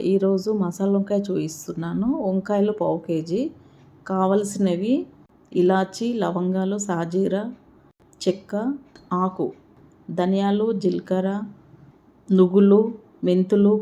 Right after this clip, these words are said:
పల్లీలు, ఎండు కొబ్బెర, చింతపండు నానబెట్టుకోవాలి కొద్దిగా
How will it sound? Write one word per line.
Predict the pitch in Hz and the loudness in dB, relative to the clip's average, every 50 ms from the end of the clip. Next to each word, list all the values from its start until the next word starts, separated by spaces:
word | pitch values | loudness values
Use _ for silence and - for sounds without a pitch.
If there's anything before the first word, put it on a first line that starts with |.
| 202 | 0
పల్లీలు, | 185 170 180 180 185 190 190 190 196 214 240 277 - - _ - 190 | 0 0 2 2 4 2 2 2 0 -2 -2 -4 -6 -12 _ -4 0
ఎండు | 190 190 196 196 196 | 2 4 4 4 4
కొబ్బెర, | 185 170 170 165 156 156 - - - - - - - - - - - - - - _ _ _ _ _ _ - _ _ _ _ _ _ _ _ _ - - - - _ - - - - - - _ - - | 2 0 2 -2 -4 -4 -6 -8 -12 -20 -20 -20 -20 -20 -20 -20 -20 -20 -20 -20 _ _ _ _ _ _ -20 _ _ _ _ _ _ _ _ _ -20 -20 -20 -20 _ -20 -20 -20 -20 -20 -20 _ -12 -10
చింతపండు | 196 202 - 208 202 202 208 196 185 175 147 170 | -8 2 2 2 4 6 4 4 4 4 2 2
నానబెట్టుకోవాలి | 175 175 180 180 180 185 185 185 - - 170 156 151 165 170 180 170 - | 2 2 2 2 2 2 2 0 0 0 2 2 2 2 -2 -4 -4 -6
కొద్దిగా | 160 165 165 151 - 202 247 | -8 -6 -6 -6 -4 -2 -2